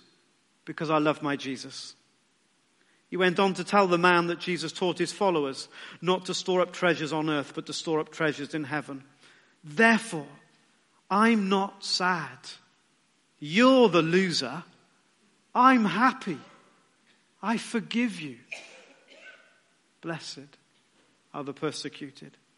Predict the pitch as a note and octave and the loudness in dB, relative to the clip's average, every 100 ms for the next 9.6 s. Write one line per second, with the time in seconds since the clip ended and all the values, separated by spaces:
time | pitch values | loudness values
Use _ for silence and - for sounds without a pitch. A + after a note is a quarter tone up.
0 | _ - - A3+ A#3+ A3 G#3 G#3+ E3 B3+ | _ -18 4 6 8 6 6 4 6 6
1 | G3+ F3+ F3+ F3 G3+ G3+ F#3 E3 A#3+ B3 | 6 0 0 2 4 6 4 4 2 2
2 | F#3+ E3+ - G#3+ F#3+ - F3+ D3+ F3 G3+ | 2 -2 2 2 2 -2 -4 -4 2 4
3 | F#3+ F#3+ G#3 F#3 D#3 C#3+ - E4 A3 B3+ | 6 6 4 2 0 -4 -8 -6 2 6
4 | D4 A#3+ - G#3+ G#3 A3 A3 A#3+ - G3+ | 6 6 6 4 4 2 4 2 2 0
5 | F3 G3 G#3 G#3+ G3+ G3 F#3+ F#3 F3+ - | 0 2 4 6 6 4 4 2 0 -2
6 | - F#3 F3 A3+ A3+ A#3 A#3+ F#3+ - F3 | -4 2 6 6 6 4 8 6 4 -2
7 | F#3+ G#3+ G#3 G#3+ - - A#3+ B3 A#3+ A#3 | 2 2 2 -2 -4 -2 4 8 8 8
8 | B3 G3 E3+ F#3 G#3 G3+ C4 A#3 F#3 E3+ | 4 4 4 4 4 6 6 6 2 2
9 | D#3 D3 E3+ D#3 D3+ - | 2 2 -2 -4 -12 -14